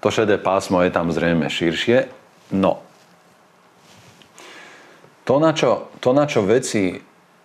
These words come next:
z americkej univerzity, e, upozorňujú, je fakt, že muži, ktorí prišli do nemocnice s hladinami testosterónu nižšími než osem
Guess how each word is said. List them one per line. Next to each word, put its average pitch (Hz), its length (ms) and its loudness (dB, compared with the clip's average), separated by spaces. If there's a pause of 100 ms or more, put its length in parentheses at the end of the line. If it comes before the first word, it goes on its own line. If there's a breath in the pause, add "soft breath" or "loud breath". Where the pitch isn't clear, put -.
(420)
z 85 80 -4
americkej 117 640 2
univerzity, 104 680 2 (220)
e, - 20 -8 (440)
upozorňujú, 101 1200 2
je 90 400 -2 (240)
fakt, - 640 -2 (640)
že 80 280 0
muži, 104 440 0 (160)
ktorí 85 320 0
prišli 95 400 0
do 82 160 2
nemocnice 90 800 -2 (480 loud breath)
s 85 160 -4
hladinami 95 640 0
testosterónu 92 960 0
nižšími 95 640 0
než 82 400 -2
osem 85 560 -2